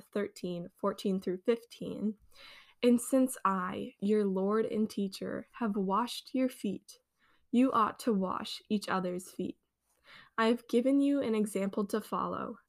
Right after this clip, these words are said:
Do as I have done to you." And so, like we find out later, um, in thirty-four through thirty-five, this commandment to love others, we see the same idea here.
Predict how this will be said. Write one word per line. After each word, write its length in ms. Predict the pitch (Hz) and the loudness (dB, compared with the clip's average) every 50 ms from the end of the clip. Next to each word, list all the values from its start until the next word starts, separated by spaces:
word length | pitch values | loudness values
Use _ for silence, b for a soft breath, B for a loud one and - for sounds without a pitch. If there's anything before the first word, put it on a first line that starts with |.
| _ - 190 | _ -8 -4
Do 440 | 185 220 220 226 240 254 285 320 - - | 0 2 2 2 2 2 0 -2 -4 -4
as 180 | 208 202 202 - - | -4 -4 -4 -4 -2
I 360 | 190 185 190 190 185 196 202 - | -2 -2 0 -2 -2 -4 -6 -6
have 180 | - 196 190 190 | -4 -4 -4 -2
done 380 | - 170 170 170 170 170 185 - - | -4 -4 -4 -4 -4 -6 -6 -8 -8
to 140 | - - | -6 -4
you." 260 | 180 175 175 180 - 269 - _ _ _ _ _ _ _ B B B B B B B B B B B | -4 -2 -4 -6 -8 -10 -14 _ _ _ _ _ _ _ B B B B B B B B B B B
And 120 | 247 233 220 | 2 2 2
so, 460 | - - 233 220 220 220 220 208 - | 4 4 4 6 6 6 4 4 4
like 280 | - 220 220 214 - - | 4 2 2 2 2 2
we 100 | 240 240 | 0 2
find 260 | - - 208 202 196 | 2 0 0 0 0
out 220 | 190 190 190 - | 0 -2 -2 0
later, 500 | - 208 208 208 196 196 190 185 185 185 - - | 2 2 4 4 4 4 2 2 0 0 -2 0
um, 340 | 190 190 185 180 180 185 180 - | 2 2 2 2 0 -2 -4 -2
in 220 | 202 190 190 190 | 0 0 0 0
thirty-four 460 | 202 196 190 202 196 - 202 196 196 | 0 0 0 0 0 0 2 2 2
through 140 | 190 202 196 | 2 0 -2
thirty-five, 640 | 196 208 196 185 190 190 - 190 185 180 180 180 | 0 0 0 0 0 0 0 0 0 0 -2 -2
this 160 | 185 196 190 - | -2 -2 -4 -4
commandment 540 | - - 226 202 202 196 190 185 180 175 | -4 0 0 2 2 2 0 0 -4 -6
to 140 | - - 196 180 | -6 -4 -4 -2
love 260 | 180 180 190 196 - | 0 0 0 0 0
others, 420 | - 185 170 175 180 180 180 185 - B B B B B | -2 -4 -2 -2 -4 -4 -4 -6 -10 B B B B B
we 100 | - 220 | 0 0
see 320 | 208 - - - 254 247 247 | 0 -2 -2 0 0 2 4
the 140 | 226 226 | 4 2
same 480 | 226 - - - - - 190 190 202 196 - | 2 0 -4 -6 -4 -2 -2 -2 -2 -2 -4
idea 480 | - - 202 175 - 185 190 185 185 185 | -4 -4 -4 -2 0 0 0 2 0 -2
here. 460 | 185 - - 175 185 175 - - - | -4 -6 -4 -2 -2 -2 -2 -4 -6